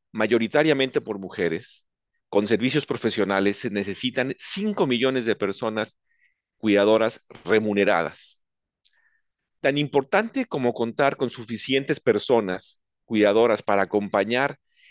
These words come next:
esta necesidad creciente, es importante asegurarnos que tengan las competencias para brindar un cuidado de calidad y también para cuidarse a sí mismas. Por eso la formación de las personas cuidadoras es fundamental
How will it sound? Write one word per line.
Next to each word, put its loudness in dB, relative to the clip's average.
esta 0
necesidad -2
creciente, -6
es 0
importante 0
asegurarnos 0
que -4
tengan -2
las 0
competencias -2
para -2
brindar -2
un -10
cuidado 0
de -2
calidad -2
y -14
también 2
para 2
cuidarse 0
a -2
sí -10
mismas. -14
Por 6
eso 4
la 4
formación 0
de 0
las 0
personas 0
cuidadoras 4
es -4
fundamental 0